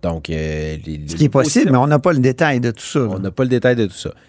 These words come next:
Speaker 1: Mais il reste que les députés de l'opposition ne lâchent pas le morceau, continuent de, de, de poser des questions sur le comportement de, de Marie-Ève Proulx. Puis ça amène aussi une autre question qui était la tolérance qu'il y a eu à l'égard de Madame Proulx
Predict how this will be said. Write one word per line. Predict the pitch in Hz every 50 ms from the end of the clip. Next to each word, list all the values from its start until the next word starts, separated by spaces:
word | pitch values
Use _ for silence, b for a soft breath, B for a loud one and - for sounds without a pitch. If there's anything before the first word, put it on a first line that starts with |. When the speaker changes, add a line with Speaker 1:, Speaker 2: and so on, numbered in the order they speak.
| b b
Speaker 1:
Mais | - 95 110 127 160 175 - -
il | 90 92
reste | 87 104 123 123 - -
que | 123 113
les | 110 101 90
députés | 82 98 101 - - - 123 123
de | 117 110
l'opposition | 95 95 90 - 110 107 101 95 - - 117 117
ne | 117 104
lâchent | 90 87 87 - -
pas | - 107
le | 101 101
morceau, | 95 87 - - - 98 98 117
continuent | 123 - 101 95 90 - - - 82 87 98 98
de, | 98 85 78 76
de, | 73 - - - - - _ _ _ _ _ _ _ -
de | -
poser | - - 113 123 135 151 151
des | 135 127
questions | - - 90 - - - 104 104 104 104 107
sur | - - 87
le | 80
comportement | 80 - 90 - - 80 - 85 82 90 98
de, | 107 95 82 85
de | - 82
Marie-Ève | 85 82 78 85 85 - -
Proulx. | - 170 202 B B B B B B
Puis | - -
ça | 165 170
amène | 220 302 269
aussi | 139 101 - - - 135 143 147 -
une | - 101 98 107
autre | 117 - -
question | 117 92 - - - 127 131 135
qui | 139 - 113
était | 95 - 127 135
la | 127 98 85
tolérance | - _ - 165 151 147 143 117 98 - 113 123 143 143 131 - -
qu'il | - 98 95
y |
a | 95
eu | 107 123
à | 110
l'égard | 92 87 87 87 101 104 110 117 117
de | 101 95
Madame | 85 92 92 92 95 90 87 73
Proulx | - - - 113 113 123 123